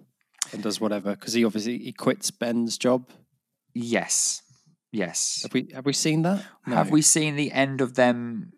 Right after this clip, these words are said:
Speaker 2: having their th-, no, we haven't seen them, like, cut ties, no.
Speaker 1: Okay. And then, and then somehow he ends up back with the Oceanic Six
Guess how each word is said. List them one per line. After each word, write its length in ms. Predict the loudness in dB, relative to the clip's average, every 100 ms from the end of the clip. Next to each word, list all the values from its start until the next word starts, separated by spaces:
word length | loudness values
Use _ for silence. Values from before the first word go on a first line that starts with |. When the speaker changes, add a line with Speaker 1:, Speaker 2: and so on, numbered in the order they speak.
| _ _
Speaker 2:
having 340 | -10 -6 -4 0
their 180 | 0 0
th-, 460 | -4 -20 -20 -16 0
no, 320 | 4 6 4
we 100 | 2
haven't 260 | 0 2
seen 240 | 2 2 0
them, 160 | -4
like, 200 | -6 -10
cut 240 | -12 -16 -12
ties, 460 | -6 -6 -6 -10 -8
no. 140 | -8 -10 -16 _ _ _ _ _ _ _ _ _ -6
Speaker 1:
Okay. 200 | -4 -4 -8 _ _ _
And 200 | -6 -4
then, 760 | 2 4 4 4 2 2 0 -4 _ _ _ _ _ _ _ -6
and 100 | 0
then 240 | 2 2
somehow 400 | 2 2 2 0
he 100 | 0
ends 200 | 0 -2
up 240 | -2 -4 -4
back 320 | -8 -8 -10
with 380 | -8 -8 -14 -20 _ _ _ _ _
the 120 | -2 0
Oceanic 460 | 0 -2 -4 -6
Six 480 | -6 -8 -8 -8 -8